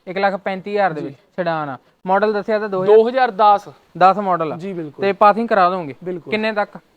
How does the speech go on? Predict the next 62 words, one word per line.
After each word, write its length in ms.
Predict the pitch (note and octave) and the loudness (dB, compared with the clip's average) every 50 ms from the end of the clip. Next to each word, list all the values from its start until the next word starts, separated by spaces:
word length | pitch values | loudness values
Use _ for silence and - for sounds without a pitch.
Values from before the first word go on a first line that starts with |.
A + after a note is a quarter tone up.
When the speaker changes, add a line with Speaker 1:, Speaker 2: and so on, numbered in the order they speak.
| _ _ _ _ - | _ _ _ _ -2
Speaker 2:
ਪਾਸਿੰਗ 360 | - G3+ G#3 G3+ - B3 A#3+ | 2 2 2 2 0 -2 -2
ਵੀਰੇ 120 | A#3+ B3 B3 | 0 0 0
ਪੰਜ 260 | A3 B3 A#3 A3+ A3 | 0 -2 -2 -2 -2
ਸਾਲ 180 | - A#3 A3 A3 | -4 -2 0 0
ਵਾਸਤੇ 240 | A3 G#3+ G3 A3 | 0 -2 -2 -6
ਤੁਹਾਨੂੰ 280 | G3+ - A3 G#3+ A3 G#3+ | -12 -12 -12 -10 -10 -10
ਅੱਗੇ 180 | G3 F3 G#3 G3+ | -8 -6 -6 -6
ਰੀਨਿਊ 240 | G#3 F#3+ G3 G#3 | -6 -8 -10 -8
ਕਰਾ 200 | F#3+ G#3+ G3 F3 | -6 -4 -4 -4
ਕੇ 100 | D3+ - | -6 -8
ਦੇਵਾਂਗੇ। 280 | D3 C#3 B2 A#2 A#2 A#2+ - | -12 -14 -16 -18 -18 -8 -4
Speaker 1:
ਚਲੋ, 180 | - F3 D#3 D#3 | -2 -2 -2 0
ਪੰਜ 240 | C3 F#3+ F#3+ G3 F#3+ | 0 2 2 2 4
Speaker 2:
ਅਗਰ 100 | G3+ G#3 | 4 4
Speaker 1:
ਸਾਲ 140 | G3+ G3 | 4 4
ਦੀ। 100 | A#3 G#3 | 2 0
Speaker 2:
ਖਤਮ 140 | F#3+ A#3+ A3+ | -2 -2 -4
ਹੋਈ, 300 | A3 A3 G3+ E3+ C3 B2+ - - F3 | -4 -4 -4 -4 -6 -8 -12 -12 -8
ਅਗਰ 160 | F3+ F3+ G#3+ | -6 -4 -2
Speaker 1:
ਠੀਕ। 100 | G#3+ G3 | -2 0
Speaker 2:
ਵੈਲਿਡ 300 | G#3+ G#3 G#3 G#3+ A3 G#3+ | 0 0 0 -2 -4 -4
ਹੋਈ 160 | A3+ G#3+ A3 | -2 -2 -2
ਤਾਂ 120 | G#3 G#3+ G#3 | -2 -4 -2
ਵੀਰੇ 140 | G#3 G#3 A3 | -2 -2 -2
ਉਸ 80 | G#3+ | -2
ਤੋਂ 100 | A3 A3 | -2 -4
ਬਾਅਦ 140 | G#3+ A3 G#3 | -4 -4 -6
ਤੁਸੀਂ 260 | - F3 - - D3+ | -6 -10 -12 -14 -14
ਕਰਾਣੀ 300 | - C#3 B2+ A#2 A#2 A#2+ | -14 -14 -16 -16 -16 -18
ਹੈ। 40 | A#2+ - | -12 -6
Speaker 1:
ਠੀਕ 260 | - A3 G#3 F#3 D#3 | -2 -2 -2 -2 -2
ਹੈ 80 | C#3 B2+ | -6 -8
ਵੀਰੇ। 140 | B2+ - _ _ _ _ _ _ _ _ _ - | -8 -12 _ _ _ _ _ _ _ _ _ -8
ਤੇ 60 | G#3+ - | -4 0
ਉਹਦੇ 200 | A3+ A3 C4+ C4 | 4 4 6 6
ਬਾਅਦ 240 | A#3 A#3+ A#3 A#3 | 8 6 6 6
ਵੀਰੇ 200 | A#3+ A3+ B3 B3+ | 4 2 2 2
ਆਪਣੇ 240 | B3 A#3+ - A#3+ A#3 | 2 0 0 -4 -4
ਤੋਂ 120 | A3 A#3+ A#3 | -2 -2 -2
ਇੱਕ 140 | A3+ - | 0 -2
S 200 | A#3+ F#3 G3 G3 - - - | -2 0 0 -2 -2 -2 -2
Cross 240 | G#3 G#3+ G#3 G3 - | -2 0 -2 -2 -4
ਖੜੀ 220 | - E3+ E3+ F#3 G3+ | -6 -6 -4 -4 -6
ਹੈ 60 | G3+ G3 - | -6 -6 -6
Suzuki 300 | F3 D#3+ D3+ D3 - E3 | -8 -8 -8 -8 -8 -8
ਵਾਲਿਆਂ 220 | D3+ D3 C#3 C3+ C3+ | -6 -6 -6 -6 -8
ਦੀ, 140 | C3 C3+ C3+ | -10 -12 -10
ਦੱਸੋ 300 | C#3+ E3 D#3+ - - E3 | -10 -10 -8 -6 -6 -6
ਇਹਦੇ 160 | D3 C#3+ C3+ | -6 -6 -8
ਬਾਰੇ। 200 | C3+ B2+ B2 A#2+ _ _ _ _ _ _ _ _ _ _ - | -12 -14 -16 -18 _ _ _ _ _ _ _ _ _ _ -6
Speaker 2:
ਆ 100 | G3+ G3 | -4 -2
ਵੀਰੇ 220 | G3 G#3+ A#3 A#3+ | 0 2 2 2
S 180 | A3+ G#3+ G#3+ - - A#3+ | 2 0 -2 -6 -8 -6
Cross 180 | A3 A3 A3 A3 | -4 -4 -4 -4
ਆ, 40 | A3+ | -6
Delta 420 | G#3 F3+ G#3 G3 G3 F#3+ G#3 G#3 G#3 | -4 -4 -4 -4 -4 -4 -6 -8 -6
ਮਾਡਲ 260 | G3+ F3+ D#3+ D#3+ F3 | -6 -8 -6 -6 -6
ਹੈ, 60 | G3 | -6
ਪੁਸ਼ 260 | F#3+ G#3+ G3 - - | -6 -8 -12 -14 -12
ਬਟਨ 240 | F#3 F#3+ F3+ F#3 F#3+ | -12 -10 -10 -12 -14
ਸਟਾਰਟ 360 | F3 - - D3+ C#3+ C#3+ C#3+ | -14 -12 -10 -10 -10 -8 -10
ਹੈ, 240 | E3 F3 E3+ E3+ D#3+ | -10 -10 -12 -14 -16